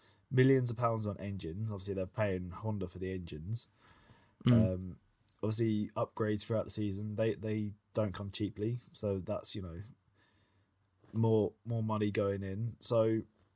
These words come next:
Speaker 1: if you then take out the equation of a season that you can't use one point eight million pounds, and obviously you've got other you know, damages throughout the season as well, you know,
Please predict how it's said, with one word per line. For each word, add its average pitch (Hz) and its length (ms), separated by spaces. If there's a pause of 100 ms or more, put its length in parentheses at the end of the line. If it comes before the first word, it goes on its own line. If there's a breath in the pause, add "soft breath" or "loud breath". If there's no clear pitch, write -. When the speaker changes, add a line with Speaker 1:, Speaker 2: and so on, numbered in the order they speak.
(640)
Speaker 1:
if 139 140
you 165 80
then 139 220
take 123 280
out 110 140
the 107 80
equation 110 500
of 101 160
a 104 60
season 95 600 (340 soft breath)
that 107 80
you 104 100
can't 107 300
use 101 180
one 104 160
point 98 200
eight 90 200
million 101 340
pounds, 95 520 (300)
and 120 80
obviously 147 200
you've 123 80
got 131 100
other 131 260 (340)
you 117 120
know, 98 80
damages 110 540
throughout 113 320
the 107 60
season 104 400
as 95 100
well, 95 380 (480 soft breath)
you - 100
know, 92 140